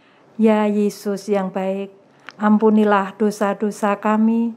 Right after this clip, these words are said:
selamatkanlah kami dari api neraka, dan hantarkanlah jiwa-jiwa ke dalam surga, terutama mereka yang sangat membutuhkan kerahimanmu.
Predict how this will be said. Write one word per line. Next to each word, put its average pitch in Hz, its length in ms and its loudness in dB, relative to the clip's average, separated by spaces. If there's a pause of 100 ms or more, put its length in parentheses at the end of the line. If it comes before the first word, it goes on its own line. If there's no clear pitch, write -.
(380)
selamatkanlah 240 1120 0
kami 202 400 -4
dari 202 320 -4
api 208 320 -6
neraka, 175 720 -10 (400)
dan 214 240 -4
hantarkanlah 180 800 -8
jiwa-jiwa 190 880 -6
ke - 80 -10
dalam 185 400 -6
surga, 214 640 -6 (400)
terutama 240 560 -2
mereka 202 480 -4
yang 185 240 -6
sangat 202 400 -8
membutuhkan 214 880 -6
kerahimanmu. 175 800 -8